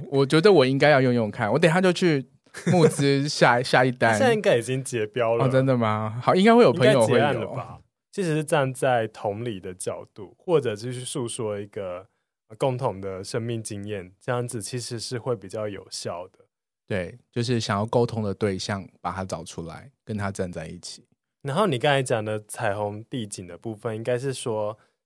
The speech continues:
Speaker 2: 是像西-，像是西门町的那个彩虹，
Speaker 1: 对，对，对。
Speaker 2: 彩虹的马路这样子。
Speaker 1: 对。
Speaker 2: 让大家知道，就是说，哎，其实我们是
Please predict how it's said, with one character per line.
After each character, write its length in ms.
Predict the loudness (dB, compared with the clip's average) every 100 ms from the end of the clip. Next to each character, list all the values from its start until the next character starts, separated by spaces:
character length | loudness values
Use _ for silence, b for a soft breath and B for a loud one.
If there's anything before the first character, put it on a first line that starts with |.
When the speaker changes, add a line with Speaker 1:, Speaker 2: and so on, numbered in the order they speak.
| -10
Speaker 2:
是 100 | -6
像 420 | 2 2 2 0
西-， 240 | -4 -12 -10
像 200 | -2 -2
是 120 | -2
西 160 | -4 -4
门 200 | -4 -4
町 140 | -6
的 140 | -6
那 100 | -6
个 100 | -6
彩 200 | -8 -10
虹， 280 | -10 -12 -14 -20 _ _ _
Speaker 1:
对， 140 | -4
对， 120 | -2 0
对。 20 |
Speaker 2:
彩 140 | 0
虹 200 | 0 -2
的 160 | -4 -6
马 200 | -6 -8
路 220 | -6 -6
这 140 | -4
样 180 | -4 -6
子。 300 | -10 -18 -20 _
Speaker 1:
对。 200 | -12 -12 -14 _
Speaker 2:
让 140 | -6 2
大 80 | 4
家 160 | 4
知 180 | 2 -4
道， 220 | 0 0
就 160 | 0 -4
是 220 | -6 -8
说， 420 | -8 -6 -6 -6
哎， 160 | -6 -8
其 160 | -8
实 220 | -10 -6 -6
我 100 | -8
们 200 | -12 -16
是 360 | -12 -12 -12